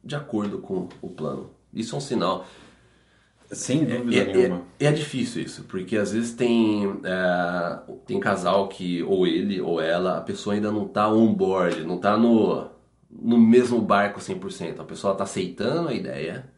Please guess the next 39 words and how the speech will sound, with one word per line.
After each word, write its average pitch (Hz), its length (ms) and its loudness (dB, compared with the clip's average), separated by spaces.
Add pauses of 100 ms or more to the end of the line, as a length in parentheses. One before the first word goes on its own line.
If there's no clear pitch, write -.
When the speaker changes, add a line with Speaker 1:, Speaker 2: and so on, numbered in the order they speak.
(280)
Speaker 1:
mas 82 300 -8
ela 92 220 -2
ainda 104 320 0
não 107 240 -2
tá, 101 500 2
e 131 400 -4
isso - 180 -8
às 120 100 -4
vezes 117 140 -6
pode 107 200 -8
ser 110 60 -8
prejudicial 92 560 -6
durante - 260 -12
o - 20 -20
plano. - 300 -16 (400)
Porque 131 240 2
se - 80 -2
Speaker 2:
É. - 20 -10
Speaker 1:
tem 165 80 2
alguma 160 160 2
coisa 135 140 2
negativa, 117 380 0
a 120 40 4
outra 117 140 0
pessoa 107 260 -4
tá, 101 160 -10
tá 90 140 -10
vendo, 92 340 -4
ó, 85 200 -6 (380)
é, 87 480 -2
a 82 100 -2
gente 92 180 -8
não 98 100 -4
devia 95 160 -4
ter 101 100 -6
feito 80 320 -10
isso, 113 560 -2 (300)
ou, 95 560 2 (160)
é, 85 540 0